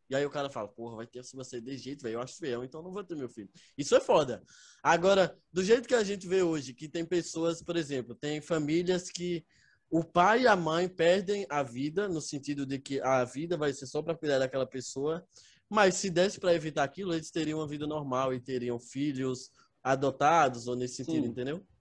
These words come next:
Speaker 2: Mas isso aí é aquilo que eu tô falando. Tudo que nasce, tudo que s-, vem à luz, em algum momento foi uma boa ideia.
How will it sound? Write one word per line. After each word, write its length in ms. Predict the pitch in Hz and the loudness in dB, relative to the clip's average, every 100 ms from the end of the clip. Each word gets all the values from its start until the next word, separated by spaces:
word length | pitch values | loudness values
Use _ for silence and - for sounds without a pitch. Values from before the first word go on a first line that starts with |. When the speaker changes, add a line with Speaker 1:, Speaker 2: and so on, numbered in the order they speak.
| _ | _
Speaker 2:
Mas 180 | 185 202 | -6 -6
isso 160 | 233 240 | -4 -2
aí 60 | |
é 40 | 214 | -2
aquilo 160 | 226 | -4
que 80 | 226 | -6
eu 40 | 226 | -6
tô 100 | 226 | -4
falando. 380 | 240 190 123 | -2 -2 -4
Tudo 280 | - 302 311 | -2 0 0
que 120 | - | 0
nasce, 500 | 202 147 139 - 147 _ _ _ _ _ | -2 -2 -4 -8 -20 _ _ _ _ _
tudo 220 | 254 294 | -2 0
que 160 | 285 254 | 0 -2
s-, 400 | 226 - - - 147 | -4 -12 -20 -14 -8
vem 240 | 165 254 | -4 -2
à 60 | 220 | 0
luz, 540 | 151 151 135 - - _ _ _ - | 4 4 2 -4 -16 _ _ _ -10
em 140 | 226 | 2
algum 300 | 226 202 262 330 | 4 4 4 2
momento 520 | 226 156 147 147 - _ | 0 2 0 -2 -10 _
foi 120 | 196 | -4
uma 100 | 196 | -2
boa 160 | 175 220 | -2 -4
ideia. 360 | 151 120 95 | -4 -6 -8